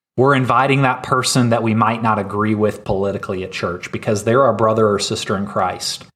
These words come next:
We're inviting that awkward person, which is normally us, to be <laughs> honest, you know, if we get invited somewhere, uh, people are showing mercy to us, I suppose.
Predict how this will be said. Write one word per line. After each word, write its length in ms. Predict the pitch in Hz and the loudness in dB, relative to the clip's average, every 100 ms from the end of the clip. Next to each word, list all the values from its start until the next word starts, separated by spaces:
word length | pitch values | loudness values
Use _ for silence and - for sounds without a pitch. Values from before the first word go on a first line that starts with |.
| _ _ _ - | _ _ _ 0
We're 140 | 127 | 2
inviting 640 | 123 120 123 143 147 135 123 | 2 2 2 2 0 -2 -2
that 260 | 120 117 120 | 0 -2 0
awkward 720 | 117 110 - 117 107 101 - | 0 2 0 0 0 -2 -12
person, 500 | - 120 - 110 101 | -2 -2 -2 -6 -4
which 200 | 110 110 | -4 -4
is 120 | 107 | -6
normally 400 | 110 127 123 101 | -2 -2 -2 -2
us, 320 | 110 98 - - | -2 -2 -4 -4
to 80 | |
be 140 | 120 185 | -2 0
<laughs> 0 | |
honest, 580 | 160 226 208 220 - - | 0 0 2 2 2 0
you 100 | 185 | 0
know, 280 | 185 180 196 | 2 2 0
if 120 | 190 | 0
we 120 | 170 | 0
get 140 | 165 147 | 0 0
invited 360 | 135 135 131 | 0 2 0
somewhere, 500 | - 127 113 113 117 - - - - | -2 -2 -2 -4 -4 -10 -18 -18 -4
uh, 340 | 127 113 107 - | 2 2 2 -2
people 300 | 139 143 131 | -2 0 2
are 80 | 110 | 2
showing 360 | - 127 120 | 4 2 2
mercy 360 | 117 120 - 117 | 2 0 2 0
to 100 | 107 | 2
us, 280 | 123 117 - | 2 2 0
I 60 | - | -2
suppose. 640 | 113 104 104 98 95 - | -2 -2 -2 -2 -4 -8